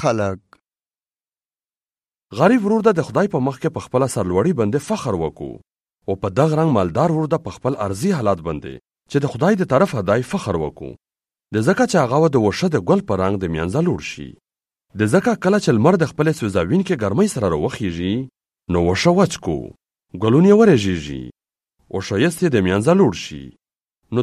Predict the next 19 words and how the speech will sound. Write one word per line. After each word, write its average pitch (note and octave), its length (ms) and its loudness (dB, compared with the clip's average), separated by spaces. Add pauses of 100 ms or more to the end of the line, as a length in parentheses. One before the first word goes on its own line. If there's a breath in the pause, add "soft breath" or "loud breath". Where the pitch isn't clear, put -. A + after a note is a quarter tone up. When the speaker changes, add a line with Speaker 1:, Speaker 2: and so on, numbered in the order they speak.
Speaker 2:
داسې G#3+ 180 2
و G#3 200 -2
مالدار A2+ 380 0
سړی E3+ 220 -2
هم F#3 160 -2
د C3+ 140 -2
خپل A2+ 240 -4
کاروبار F2+ 420 0
سره F3 180 0
د G#2+ 80 -4 (100)
مینځه G2 280 -2
لوړ A2+ 160 -2 (120)
شي. C#2+ 160 -16 (1900)
Speaker 1:
ازمیښتونه C#3 800 4
او G3+ 200 4
وسوسې. G#3+ 600 4 (2000)
Speaker 2:
بختور F#2+ 520 0
دی C#3 160 -4
هغه D#3+ 260 2